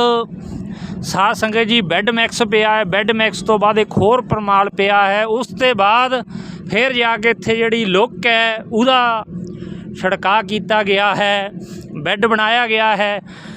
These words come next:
ਅ, ਸੈਂਟਰ ਦੇ ਵਿੱਚ ਤੁਹਾਨੂੰ ਦੱਸ ਦਈਏ ਜਿੱਥੇ ਕਿ ਵਧੀਆ ਵਧੀਆ ਫੁੱਲ, ਅ, ਬੂਟੇ ਲੱਗਣੇ ਹੈ। ਬਾਬਾ ਜੀ ਨਾਲ ਹੁਣ ਵੀ ਗੱਲਬਾਤ ਹੋਈ ਹੈ। ਸਾਈਡਾਂ 'ਤੇ ਜਿਹੜੇ ਦਰਖਤ ਹਰੇਕ ਪੰਜਾਹ ਫੁੱਟ 'ਤੇ ਕਿਤੇ ਔਲੇ ਦਾ ਦਰਖਤ, ਕਿਤੇ ਜਾਮਣ ਦਾ, ਕਿਤੇ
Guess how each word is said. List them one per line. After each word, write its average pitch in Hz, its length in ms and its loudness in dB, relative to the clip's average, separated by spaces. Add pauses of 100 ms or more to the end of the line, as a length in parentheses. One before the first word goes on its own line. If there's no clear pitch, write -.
(480)
ਅ, - 20 -2
ਸੈਂਟਰ 233 400 -2
ਦੇ 262 160 2
ਵਿੱਚ 247 240 -2
ਤੁਹਾਨੂੰ 226 260 0
ਦੱਸ 214 200 2
ਦਈਏ 240 180 0
ਜਿੱਥੇ 214 400 0
ਕਿ 226 760 2 (340)
ਵਧੀਆ 240 280 2
ਵਧੀਆ 226 300 4
ਫੁੱਲ, 190 500 2
ਅ, - 1400 -2
ਬੂਟੇ 208 300 2
ਲੱਗਣੇ 214 440 2
ਹੈ। 214 160 2
ਬਾਬਾ 196 320 2
ਜੀ 202 120 0
ਨਾਲ 208 180 2
ਹੁਣ 190 160 0
ਵੀ 220 140 0
ਗੱਲਬਾਤ 196 480 0
ਹੋਈ 190 240 2
ਹੈ। 208 60 4
ਸਾਈਡਾਂ 190 460 0
'ਤੇ 208 100 0
ਜਿਹੜੇ 214 180 2
ਦਰਖਤ 180 400 0
ਹਰੇਕ 196 480 0
ਪੰਜਾਹ 190 480 0
ਫੁੱਟ 180 280 0
'ਤੇ 190 420 2 (1600)
ਕਿਤੇ 208 220 2
ਔਲੇ 208 320 2
ਦਾ 233 120 2
ਦਰਖਤ, 208 340 0
ਕਿਤੇ 208 240 2
ਜਾਮਣ 202 460 0
ਦਾ, 208 200 4
ਕਿਤੇ 202 640 2